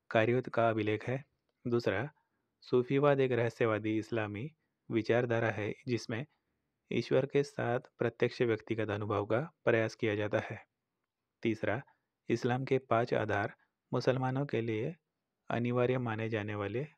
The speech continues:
मूल कार्य है। चौथा, चिश्ती परंपरा इस्लाम की चार प्रमुख सूफी परंपराओं, तारीखों में से एक है, जिसकी उत्पत्ति पाकिस्तान के रावलपिंडी के पास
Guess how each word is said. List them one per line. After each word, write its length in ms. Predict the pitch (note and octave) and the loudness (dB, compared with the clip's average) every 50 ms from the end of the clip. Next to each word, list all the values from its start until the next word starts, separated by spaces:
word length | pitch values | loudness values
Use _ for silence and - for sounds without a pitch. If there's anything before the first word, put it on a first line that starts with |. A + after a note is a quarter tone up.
| _ _ _ _ - | _ _ _ _ -8
मूल 240 | A2+ A2+ A2 A2 A#2 | -2 0 0 0 0
कार्य 300 | A2+ - A2 G#2+ A2+ G#2+ | 2 2 2 4 4 2
है। 240 | G#2+ A2 G2 - - _ _ _ _ _ _ _ _ - | 2 0 -2 -4 -8 _ _ _ _ _ _ _ _ -4
चौथा, 400 | - A2+ G2+ G2 - G2+ G#2 D#3 - _ _ _ _ _ _ _ _ _ _ _ _ _ - | -2 -2 0 0 0 -2 -4 -4 -8 _ _ _ _ _ _ _ _ _ _ _ _ _ -4
चिश्ती 340 | - A#2+ A#2+ - - - C3+ | -4 -4 -4 -4 -4 -4 -2
परंपरा 640 | C3+ - A2+ G#2 G2+ G2+ G2 G#2 G#2 A2+ D#3+ E3+ - _ _ _ _ _ _ _ - | 0 0 -2 -2 -2 -2 -2 -2 -2 -2 -4 -4 -8 _ _ _ _ _ _ _ -10
इस्लाम 340 | A2+ - A#2 A#2 A#2+ B2 A#2+ | -8 -4 -2 -2 -2 0 0
की 100 | B2 A#2 | -2 0
चार 300 | - - A#2 A2 A2 A2 | 2 2 2 2 2 0
प्रमुख 380 | G#2+ - G#2+ G#2 G#2+ A2 A2 | 0 -2 -2 -2 -2 -4 -6
सूफी 280 | - - G#2+ G2+ - A2 | -4 -6 -4 -2 -2 -4
परंपराओं, 680 | G#2+ - A2+ A2 G#2 G#2 G2+ G#2 G#2 G#2+ G#2 G#2 B2+ D3+ - - _ _ _ - | -2 -2 -2 -2 -2 -2 -4 -2 -2 -2 -2 -2 -4 -6 -8 -14 _ _ _ 0
तारीखों 380 | - A2 G#2+ A2 G#2+ A2 A2 A2 | 0 2 2 2 -2 -2 -2 -4
में 120 | A2 G#2+ | -4 -6
से 260 | - - G#2+ G#2+ G#2 | -6 -6 -4 -4 -4
एक 80 | G2+ - | -4 -2
है, 220 | - C#3+ D3+ - _ _ _ _ _ _ _ _ _ _ _ _ - | 0 0 -2 -2 _ _ _ _ _ _ _ _ _ _ _ _ -2
जिसकी 300 | A#2 B2 B2 - C3 C3 | -2 -2 -2 0 0 -2
उत्पत्ति 520 | C3+ - - - A#2 A#2 B2+ B2+ C3 D3+ | -2 0 0 0 0 0 0 -4 -6 -6
पाकिस्तान 640 | D#3 _ - A2+ G#2+ - - A2 - - G#2+ A2 G#2+ | -4 _ 0 0 0 0 -4 -8 -4 -4 -4 -2 -2
के 120 | A2+ G#2+ | 0 0
रावलपिंडी 600 | G#2 G2+ G2+ G2+ G#2 G2+ - - G#2+ G#2+ G#2 G#2 G#2 | 0 0 -2 -2 -4 -4 -4 -6 -6 -4 -4 -4 -4
के 100 | G#2 G2+ | -4 -6
पास 360 | - - G#2+ A#2 C#3 - | -4 -4 -4 -4 -4 -8